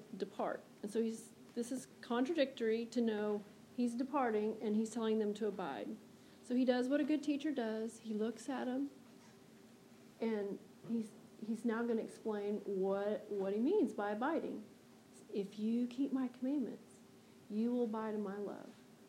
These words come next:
Well, what does that look like? What do you, what do you mean by abide in my love? And then he explains it some more. "Just as I have kept my Father's commandments and abide in his love."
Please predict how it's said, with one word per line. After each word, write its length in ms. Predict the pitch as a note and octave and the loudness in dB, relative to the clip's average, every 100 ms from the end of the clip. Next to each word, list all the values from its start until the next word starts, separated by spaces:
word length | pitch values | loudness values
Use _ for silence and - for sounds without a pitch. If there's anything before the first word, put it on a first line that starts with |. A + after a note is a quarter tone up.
| - - - - - - - - - - - - - - - - | -20 -20 -20 -20 -20 -20 -20 -20 -20 -20 -20 -20 -20 -20 -10 0
Well, 180 | C4+ | 4
what 120 | C4 C#4 | 6 6
does 100 | C#4 | 6
that 180 | D#4 - | 4 2
look 180 | G4+ - | -4 -4
like? 360 | - - - - - - - - - - - - - - - - - | -8 -8 -16 -20 -20 -20 -20 -20 -20 -20 -20 -20 -20 -20 -20 -20 -4
What 100 | A#3+ | 2
do 60 | D#4 | 6
you, 120 | D#4+ | 6
what 100 | D#4 | 6
do 60 | D#4+ | 6
you 80 | E4+ | 8
mean 220 | E4+ E4 | 8 6
by 120 | D4+ | 4
abide 280 | C4+ C#4 C#4+ | 4 2 2
in 40 | C#4 | 2
my 120 | C4 | 2
love? 320 | C4 C4+ - - - - | 0 -2 -4 -10 -16 -2
And 120 | A3+ A#3+ | 4 8
then 100 | B3+ | 8
he 120 | C4+ | 6
explains 560 | - - - B3+ C4 | 2 -4 0 2 2
it 100 | - - | -2 -6
some 120 | C4 | 0
more. 380 | C4 C4 F#3+ F#3 - - - - A#3 | 2 0 -2 -8 -12 -18 -18 -10 -2
"Just 480 | A3 A#3 B3+ C#4+ - | 2 4 4 0 -2
as 140 | A#3+ - | -6 -2
I 300 | A3+ A#3+ C4 | -2 0 2
have 180 | B3 - | 0 -2
kept 240 | A#3+ - | -6 -4
my 100 | G#3+ G3+ | -4 -4
Father's 340 | G#3+ G#3 G#3 | -4 -2 -4
commandments 640 | G3+ G#3+ G3 G3 F#3+ - - | -4 -4 -4 -4 -4 -8 -8
and 140 | G#3+ G#3 | -4 -4
abide 480 | G3 G3 G3 G3 G3 | -2 -2 -2 -2 -4
in 120 | G3 F#3+ | -4 -4
his 300 | G#3 G3 - | -4 -4 -8
love." 180 | E3+ | -14